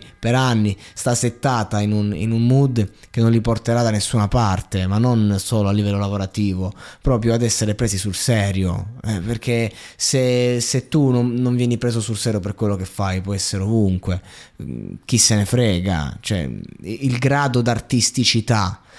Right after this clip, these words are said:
è, è, è la cosa più importante,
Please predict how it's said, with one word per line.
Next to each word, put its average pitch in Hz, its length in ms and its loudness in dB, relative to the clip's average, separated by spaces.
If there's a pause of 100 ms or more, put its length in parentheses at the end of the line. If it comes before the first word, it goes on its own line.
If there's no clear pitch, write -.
(120)
è, - 100 -4
è, 104 200 2
è 113 200 0
la 110 120 0
cosa 113 240 0
più 120 180 2
importante, 95 1080 -2